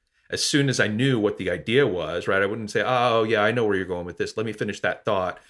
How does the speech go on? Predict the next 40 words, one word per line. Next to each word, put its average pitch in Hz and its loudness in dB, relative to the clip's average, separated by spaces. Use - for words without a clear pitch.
and 104 -6
then 107 0
I'm 98 -4
gonna 95 -4
tell 107 -2
you 98 0
why 90 -2
it's - -8
a 90 -12
bad 90 -2
idea." 92 -4
Like, 95 -6
you 120 -10
need 135 -6
to 95 -8
let 117 -2
that 101 2
idea 107 -2
kind 98 -4
of 85 -8
ferment 101 -4
and 95 -12
let 87 -8
the 78 -10
student 107 -8
articulate 76 -10
what 95 -4
it 85 -6
is 78 -8
and 95 -12
let 85 -10
them 131 -2
verbalize 87 -2
it. 80 -8
But, - -6
you 160 0
know, 151 2
in 123 -4
work 196 0
environments, 107 -2